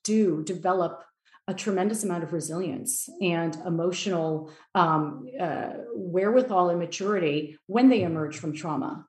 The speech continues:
And so if we imagine that, you know, we recognize that the, the history of humanity is very, very short. We're very young as a species.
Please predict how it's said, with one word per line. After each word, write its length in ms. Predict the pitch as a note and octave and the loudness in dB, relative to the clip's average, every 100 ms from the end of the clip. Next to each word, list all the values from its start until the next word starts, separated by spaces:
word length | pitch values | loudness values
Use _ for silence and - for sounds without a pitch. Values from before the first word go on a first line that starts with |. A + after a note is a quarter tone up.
| - - - | -20 -20 -2
And 180 | G#3 G#3 | 6 6
so 420 | G#3 A#3 A3 G3+ | 6 4 6 6
if 200 | G3+ G#3+ | 4 0
we 160 | B3+ D#4+ | 2 4
imagine 680 | B3+ A3 G3+ G#3+ A#3+ G#3+ G3 | 6 6 4 0 2 0 2
that, 400 | F3 E3+ D#3 - | 2 2 -2 -6
you 140 | - F#3 | -2 0
know, 120 | F3 | 2
we 180 | F3 A#3+ | 2 0
recognize 800 | A3 A#3+ A#3+ - G3+ E3 D#3+ - | 2 0 0 -2 0 0 -4 -4
that 320 | E3 D#3 - - - - - - - | -2 -2 -4 -10 -16 -16 -20 -12 -2
the, 240 | - - | 0 0
the 120 | A3+ | 0
history 340 | A3 C4 - A3+ | 0 0 0 -2
of 80 | |
humanity 440 | A3 G3+ G3 F3+ E3+ | 0 0 0 0 -2
is 120 | D#3+ | -2
very, 280 | F#3 F3 E3+ | -2 0 0
very 220 | E3 D#3 | -2 -4
short. 400 | D#3 D#3 D#3 E3 | -4 -4 -4 -2
We're 160 | F#3+ F3+ | -4 0
very 280 | G#3 A#3 F3 | 0 0 2
young 340 | F3 E3 D#3+ | 0 0 -4
as 160 | E3 D#3+ | -8 -8
a 40 | |
species. 720 | E3 - D3 D3+ - - - | -10 -8 -8 -6 -10 -8 -10